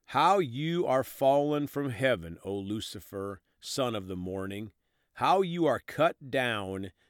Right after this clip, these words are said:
to the ground, you who weaken the nations." Thirteen, "For you have said in your heart, 'I will ascend into heaven.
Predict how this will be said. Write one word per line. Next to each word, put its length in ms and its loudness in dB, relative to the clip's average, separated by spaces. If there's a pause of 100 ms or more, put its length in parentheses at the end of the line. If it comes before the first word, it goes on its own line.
(120)
to 120 -2
the 140 -2
ground, 760 -2 (320)
you 340 2
who 180 0
weaken 640 -2
the 100 -2
nations." 840 -6 (560)
Thirteen, 880 -4 (320)
"For 280 -2
you 400 -2
have 260 0
said 360 0
in 120 -2
your 380 2
heart, 460 -10 (420)
'I 200 4
will 240 -2
ascend 680 -2
into 320 -4
heaven. 440 -8